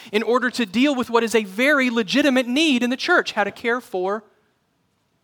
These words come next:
the least of these. In that sense, our passage in Acts six is an example of this very prevalent danger in our churches. The danger of something good, we have to care for one another,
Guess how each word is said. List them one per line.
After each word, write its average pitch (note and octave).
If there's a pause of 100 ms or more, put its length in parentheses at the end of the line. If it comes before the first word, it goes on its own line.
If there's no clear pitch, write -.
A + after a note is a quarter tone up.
(140)
the A3
least D#4
of C#3
these. - (2000)
In F#3
that C4
sense, G3 (300)
our G3+
passage G#3
in F#3
Acts G3
six - (220)
is F3+
an G3+
example G3+
of F3
this F#3
very G#3
prevalent G#3 (380)
danger E3 (240)
in F3+
our F#3+
churches. F3
The E3+
danger G#3+
of A3+
something A3
good, A#3
we G#3+
have B3
to A#3
care B3+
for A#3+
one G3+
another, F3+